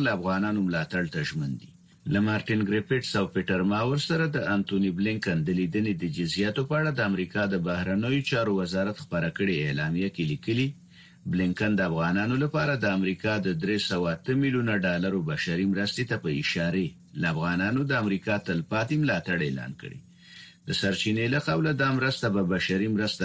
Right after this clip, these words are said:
رسونکو ته ورکړل شي، څو د افغانانو لپاره د سرپناه، بیړنیو روغتیايي مرستو، ژمنیو توکو، خوراکي موادو او د څښاک د پاکو اوبو د برابرولو په برخه کې ولګول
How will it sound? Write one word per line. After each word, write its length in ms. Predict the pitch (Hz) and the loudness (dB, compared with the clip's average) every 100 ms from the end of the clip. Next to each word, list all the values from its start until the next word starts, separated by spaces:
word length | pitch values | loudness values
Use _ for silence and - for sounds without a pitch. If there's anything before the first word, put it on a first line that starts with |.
| 82 | -2
رسونکو 480 | - 80 90 90 71 | 0 0 0 -2 -4
ته 60 | - 76 | -2 -2
ورکړل 380 | 71 - 58 57 - | -2 -6 -8 -4 -6
شي، 120 | - - - - - | -6 -12 -20 -20 -12
څو 100 | - 92 | -2 0
د 20 | 90 | 0
افغانانو 460 | 78 78 80 92 117 131 | 0 0 0 0 0 0
لپاره 280 | 139 147 143 107 | 0 0 0 0
د 60 | 82 - | -2 -2
سرپناه، 580 | 76 73 82 104 131 151 - - - - - 90 | -4 -2 0 2 2 -2 -6 -20 -20 -14 -4 0
بیړنیو 500 | 90 87 90 101 95 | 2 2 2 2 2
روغتیايي 460 | 82 78 85 80 95 | 0 -2 -2 0 2
مرستو، 500 | 92 101 113 - 143 151 - - - - _ 85 | 2 0 -2 0 0 -2 -6 -20 -20 -20 _ -4
ژمنیو 540 | 85 92 90 101 104 85 - | 0 2 2 2 0 -2 0
توکو، 340 | 110 117 143 147 - - - - | -2 0 0 -2 -2 -14 -20 -4
خوراکي 440 | 87 87 85 104 104 | 0 0 0 0 2
موادو 480 | 92 107 120 143 147 - - - - 101 | 2 0 0 0 -2 -6 -20 -20 -4 -2
او 60 | 101 | 0
د 40 | 104 - | 0 -2
څښاک 320 | - 135 127 110 | 0 0 0 -2
د 20 | - | 0
پاکو 300 | 127 139 147 143 | 0 0 0 0
اوبو 200 | 127 127 113 | 2 2 2
د 20 | 101 | 2
برابرولو 720 | 95 92 90 95 92 107 139 147 | 2 2 2 0 2 2 0 0
په 60 | 151 | 0
برخه 280 | 160 160 165 156 | 0 0 -2 -2
کې 100 | 123 | 0
ولګول 480 | 98 82 71 65 58 | 2 0 -4 -6 -6